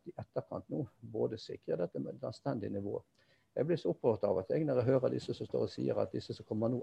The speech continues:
etter oss, de kommer til å få så dårlig pensjon. Ja, det ene er jo selvfølgelig det å gjøre noe med minstenivåene, for med to hundre og femti tusen utenfor det ordinære arbeidslivet, så vet vi at de folkene tjener seg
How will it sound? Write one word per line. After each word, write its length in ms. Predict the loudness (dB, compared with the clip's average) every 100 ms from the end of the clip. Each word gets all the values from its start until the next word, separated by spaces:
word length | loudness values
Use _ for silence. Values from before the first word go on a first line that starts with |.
| -2
etter 400 | -4 2 2 2
oss, 300 | -4 -10 -4
de 100 | -2
kommer 260 | 0 -2 -4
til 80 | -2
å 60 |
få 120 | 0
så 140 | 0 -2
dårlig 340 | 0 0 0 -4
pensjon. 420 | -8 -6 -6 -8 -14 _ -20 -20 _ 2
Ja, 120 | 4
det 100 | 6 6
ene 160 | 6
er 60 | 2
jo 0 |
selvfølgelig 440 | 2 4 4 6 6
det 100 | 6
å 80 |
gjøre 260 | 6 4 4
noe 200 | 4 2
med 80 | 2
minstenivåene, 680 | 2 2 2 2 0 -2 -4
for 100 | -2
med 220 | -2 -2
to 220 | -2 2 2
hundre 180 | 2
og 100 | 0
femti 360 | 2 0 0 -4
tusen 340 | -2 -4 -4 -6 0
utenfor 460 | 0 2 -2 0
det 80 | 0
ordinære 360 | 2 2 4 4
arbeidslivet, 480 | 4 2 0 -2 -4 -8 -20 -16
så 120 | 2 6
vet 280 | 8 6
vi 60 | 4
at 120 | 0
de 140 | 2 0
folkene 540 | 4 2 2 0 -2
tjener 340 | 0 2 2 -2
seg 160 | -6